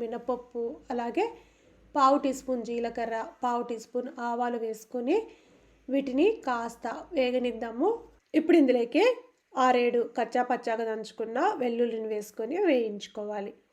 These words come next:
ఇవి ఒక నిమిషం పాటు ఫ్రై అయిన తర్వాత ఇప్పుడు ఇందులోకి ఒక మీడియం సైజు ఉల్లిపాయని చిన్న చిన్న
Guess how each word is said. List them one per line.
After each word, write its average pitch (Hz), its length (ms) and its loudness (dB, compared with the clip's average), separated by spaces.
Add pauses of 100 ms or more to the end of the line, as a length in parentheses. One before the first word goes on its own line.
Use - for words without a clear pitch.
(800)
ఇవి 330 160 10 (220)
ఒక 294 160 4
నిమిషం 285 400 6
పాటు 269 240 0 (200)
ఫ్రై 302 160 4 (120)
అయిన 262 240 2
తర్వాత 247 380 -4 (360)
ఇప్పుడు 285 220 4
ఇందులోకి 254 400 2 (600)
ఒక 269 80 4 (120)
మీడియం 285 360 6
సైజు 262 240 2
ఉల్లిపాయని 254 480 0 (120)
చిన్న 294 140 6 (100)
చిన్న 285 180 4